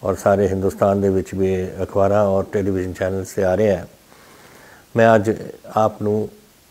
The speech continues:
ਇਹ ਕਹਿਣਾ ਚਾਹੁੰਦਾ ਹਾਂ ਕਿ ਤੁਹਾਡੀ ਸਰਕਾਰ ਨੇ ਪੰਜਾਬ ਦੇ ਵਿੱਚ, ਅਸੀਂ ਹਰ ਪੱਖੋਂ ਇਹਦਾ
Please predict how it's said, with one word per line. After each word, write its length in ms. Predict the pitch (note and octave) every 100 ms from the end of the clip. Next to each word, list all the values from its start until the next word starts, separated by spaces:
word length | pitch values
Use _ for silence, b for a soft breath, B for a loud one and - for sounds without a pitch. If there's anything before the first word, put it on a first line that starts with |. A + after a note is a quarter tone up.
| _ -
ਇਹ 160 | B2+ B2
ਕਹਿਣਾ 300 | - G#2+ G#2
ਚਾਹੁੰਦਾ 300 | G2+ G#2+ F2+
ਹਾਂ 100 | F2+ - b b b b b b -
ਕਿ 240 | A#2+ A2+ - - - -
ਤੁਹਾਡੀ 320 | - A2+ C#3
ਸਰਕਾਰ 360 | B2+ G#2 G2+ G2
ਨੇ 140 | G2
ਪੰਜਾਬ 420 | F#2+ G2+ G2 F#2+
ਦੇ 100 | F#2+
ਵਿੱਚ, 320 | F2+ E2+ - A2 _ b b b A2
ਅਸੀਂ 180 | G2+ A2+
ਹਰ 200 | - B2
ਪੱਖੋਂ 640 | - A#2+ - B2+ A#2 F#2+ - b b b b b b A2
ਇਹਦਾ 600 | A2+ A2 A2 A2 -